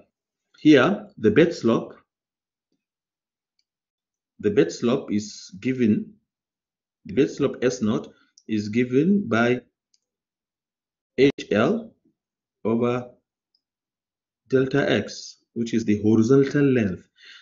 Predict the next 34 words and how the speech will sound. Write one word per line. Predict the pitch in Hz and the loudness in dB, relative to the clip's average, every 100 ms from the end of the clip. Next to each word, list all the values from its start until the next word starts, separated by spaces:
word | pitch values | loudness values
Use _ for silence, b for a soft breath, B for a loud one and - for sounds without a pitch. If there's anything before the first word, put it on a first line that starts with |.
| B _ _ _ _ _ _ _ _ _ _ _ - - _ _ _ _ _ | B _ _ _ _ _ _ _ _ _ _ _ -18 -18 _ _ _ _ _
Because | - 107 | -4 0
the | 101 | 2
bed | 120 | 0
slope, | - 117 120 - | 0 -2 -2 -6
this | 101 123 127 | -2 -2 0
is | 117 113 - - - | -2 -4 -12 -16 -8
the | 101 | -6
difference | - 117 - 123 117 110 | -2 -4 -2 -2 -2 -2
in | 95 - | -2 -2
elevation, | 95 92 104 104 - - - _ _ _ _ _ _ _ _ _ _ _ - | -2 -2 2 2 0 -8 -12 _ _ _ _ _ _ _ _ _ _ _ -2
which | 113 113 | 0 0
is | 95 - B B _ _ 113 | -2 -6 B B _ _ 4
Z | 123 | 6
one | 131 110 131 139 120 - | 6 6 4 2 0 -4
minus | 113 104 98 | 0 0 2
Z | 113 113 | 2 2
two. | - 90 - - | 0 -8 -10 -10
Okay, | - - | -4 0
if | 95 - | 0 0
you | 92 | -6
take | - 113 113 113 - - | -4 0 0 -2 -14 -16
Z | 98 107 107 | -6 0 2
one | 104 104 | 2 0
to | 98 - | -4 -2
be | 101 101 | 0 0
at | 90 87 - | -4 -8 -6
this | 107 | -6
point, | - 101 92 - - _ 101 | -4 -6 -4 -8 -16 _ -16
okay, | - - - B B _ | -2 -2 -2 B B _
so | 104 98 - | -2 -2 -4
which | 110 110 | -2 4
is | 113 - - - | 2 2 -4 0
H | 120 - | 0 2
L, | 123 104 - | 0 0 -2